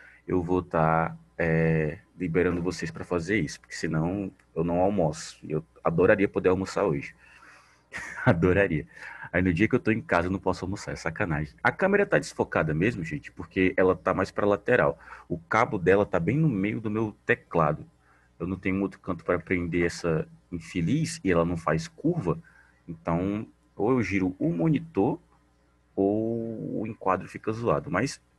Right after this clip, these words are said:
a minha cara só aparece pra vocês meramente ilustrativa. Eu acho que o intuito da aula não é ficar olhando pra minha testa de marquise. Pronto. Tudo certo? Vamos nós. É, a gente vai falar primeiro sobre o Google. Nossa, mas eu,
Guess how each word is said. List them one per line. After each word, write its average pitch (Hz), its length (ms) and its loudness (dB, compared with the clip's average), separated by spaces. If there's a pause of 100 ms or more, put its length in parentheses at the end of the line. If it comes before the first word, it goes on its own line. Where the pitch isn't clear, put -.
(460)
a 185 160 4
minha 196 260 2
cara 160 260 0
só - 120 -2
aparece 117 320 0
pra - 120 -2
vocês 107 280 -4
meramente 113 360 -2
ilustrativa. 160 640 -6 (680)
Eu - 60 -6
acho 82 120 -8
que - 80 -8
o 95 100 0
intuito 92 280 -4
da 90 120 4
aula 92 160 6
não 104 160 -2
é 90 280 2 (140)
ficar - 200 -4
olhando 87 240 2
pra 90 120 -6
minha 95 140 0
testa 82 320 2
de 82 100 -10
marquise. - 560 -8 (640)
Pronto. - 280 -6 (880)
Tudo 139 160 0
certo? 165 280 2
Vamos 151 220 2
nós. - 280 -4 (220)
É, 92 420 8
a 92 60 6
gente 98 200 -4
vai 151 80 2
falar 135 200 2
primeiro 92 260 -2
sobre 85 260 -2
o 85 60 2
Google. 85 420 -2
Nossa, - 240 -8
mas 82 120 -2
eu, 104 120 0